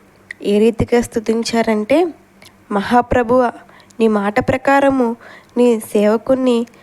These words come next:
శాంతిగా వెళ్ళనివ్వు. నీవు నియమించిన రక్షకుణ్ణి కల్లారా చూచాను. నీవు ఆయన్ని ప్రపంచంలోని ప్రజలందరి ముందు ఎన్నుకున్నావు.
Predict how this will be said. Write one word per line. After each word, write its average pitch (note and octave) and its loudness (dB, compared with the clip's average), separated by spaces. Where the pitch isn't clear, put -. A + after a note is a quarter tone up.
శాంతిగా A#3 -2
వెళ్ళనివ్వు. A#3+ 0
నీవు A#3 4
నియమించిన B3 0
రక్షకుణ్ణి C4 0
కల్లారా A3 2
చూచాను. B3 -2
నీవు A#3+ 4
ఆయన్ని A#3 2
ప్రపంచంలోని C4 0
ప్రజలందరి C4 2
ముందు B3+ 2
ఎన్నుకున్నావు. A#3 -2